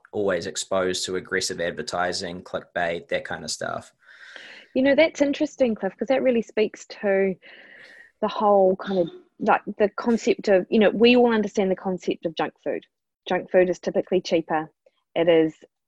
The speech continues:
Speaker 2: widely available. It's tasty. It's addictive. It's got that
Speaker 1: <clears throat>
Speaker 2: thing about it which makes people wanna come back for more. And I, I don't like the term junk food, but I, I think it's, you know, useful in this context because then, of course, you've got junk light. And,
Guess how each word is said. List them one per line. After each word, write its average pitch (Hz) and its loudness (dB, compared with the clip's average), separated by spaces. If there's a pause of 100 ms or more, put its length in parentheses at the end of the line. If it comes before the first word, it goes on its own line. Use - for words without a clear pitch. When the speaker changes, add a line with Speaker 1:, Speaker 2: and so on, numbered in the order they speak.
(120)
Speaker 2:
widely 180 2
available. 160 2
It's - -6
tasty. 165 -2
It's - -4
addictive. 156 -2 (160)
It's - -4 (480)
got - 0
that 180 2 (120)
Speaker 1:
<clears throat> - -16
Speaker 2:
thing 208 0
about 185 2
it - -6 (160)
which 180 -4
makes 185 -4
people 170 -4
wanna 165 -4
come 165 -12
back 151 -8
for 165 -8
more. 147 -6
And 160 -6
I, 170 -4
I 170 0
don't 214 0
like 190 -4
the 165 -8
term 156 -8
junk 143 -12
food, 151 -8
but 147 -6
I, 135 -8 (120)
I - -10
think 165 -12
it's, - -12
you 170 -6
know, 160 -4
useful 185 -4
in 160 -4
this 151 -8
context - -8 (440)
because 208 -2
then, 220 4
of 202 -2
course, 196 -2
you've 196 -2
got 185 0 (260)
junk 170 -6
light. 175 -2 (640)
And, 175 0